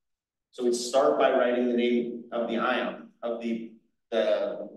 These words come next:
in organic chemistry, we call it the parent molecule. In this case, it'd be, think of it like the parent ion.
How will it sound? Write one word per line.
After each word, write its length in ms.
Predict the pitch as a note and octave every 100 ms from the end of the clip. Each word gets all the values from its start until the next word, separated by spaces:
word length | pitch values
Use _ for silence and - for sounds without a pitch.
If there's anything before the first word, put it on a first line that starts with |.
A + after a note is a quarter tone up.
| -
in 240 | A2+ A2+ -
organic 420 | C3 C3+ C#3+ C#3+
chemistry, 360 | C3 B2 A#2 A2+
we 100 | A2
call 280 | - A#2+ A2+
it 160 | A2+
the 80 | - A2+
parent 320 | B2 B2+ B2
molecule. 500 | B2+ C3 C3 C3+ C3+
In 80 | A#2+
this 160 | A#2 A#2+
case, 220 | A#2 A2+
it'd 140 | A2+
be, 340 | A2 A2 - - - _ -
think 100 | A2+
of 60 | G#2+
it 80 |
like 140 | G#2+ -
the 80 | -
parent 360 | A#2+ A#2 A2+
ion. 360 | G#2 G2 F2+